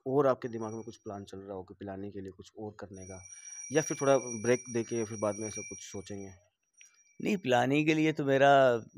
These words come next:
Speaker 2: दिल धड़कता है।
Speaker 1: <laughs>
Speaker 2: क्योंकि मैं तो यहाँ पे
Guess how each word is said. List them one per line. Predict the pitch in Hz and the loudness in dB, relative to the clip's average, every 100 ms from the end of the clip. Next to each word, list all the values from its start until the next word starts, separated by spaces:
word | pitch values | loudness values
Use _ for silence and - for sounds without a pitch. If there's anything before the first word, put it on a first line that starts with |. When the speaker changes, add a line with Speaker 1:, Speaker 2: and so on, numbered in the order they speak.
| 120 - | -18 -16
Speaker 2:
दिल | 113 120 131 | -4 -2 0
धड़कता | 127 117 113 - | 2 2 0 2
है। | 131 151 143 _ _ | 0 0 -12 _ _
Speaker 1:
<laughs> | 135 - - - _ _ _ _ _ _ _ _ _ - | -20 -20 -20 -20 _ _ _ _ _ _ _ _ _ -6
Speaker 2:
क्योंकि | 123 - 131 120 | -6 0 0 2
मैं | 120 | 2
तो | 123 131 | 2 2
यहाँ | 123 123 | 4 4
पे | 120 123 | 4 2